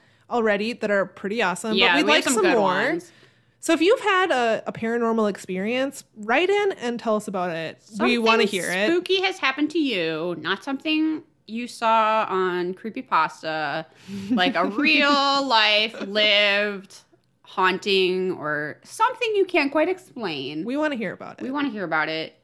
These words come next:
Speaker 1: We also want, we wanna hear what you would like for our Halloween special. We're, we're gonna watch something besides Unsolved Mysteries, something Halloween themed, but also sort of Unsolved Mysteries adjacent. And we haven't quite
Speaker 2: We're debating a few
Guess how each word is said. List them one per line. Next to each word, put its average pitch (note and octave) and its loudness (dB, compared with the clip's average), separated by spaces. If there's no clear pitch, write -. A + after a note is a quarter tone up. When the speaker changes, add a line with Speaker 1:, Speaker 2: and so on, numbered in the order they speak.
Speaker 1:
We C#4 -2
also F#4 4
want, A#3 2
we C#4+ -4
wanna A4 4
hear G#4+ 4
what B3+ 0
you A3+ -2
would B3+ -2
like G#3 0
for C4 -2
our C4 2
Halloween C#4+ -2
special. E4 -2
We're, D4+ -4
we're E4 0
gonna A4+ 4
watch G#4+ 4
something D#4+ -2
besides A3+ 0
Unsolved A3 0
Mysteries, B3 -4
something D#4 -2
Halloween B3+ -2
themed, A3+ -2
but G3+ 0
also A3 0
sort G4+ 2
of G4 0
Unsolved B3+ 2
Mysteries A3 -2
adjacent. F#3+ -4
And B3 -6
we C4+ -4
haven't G#4+ 2
quite C#4 2
Speaker 2:
We're - 2
debating C5+ 6
a - 8
few C5+ 6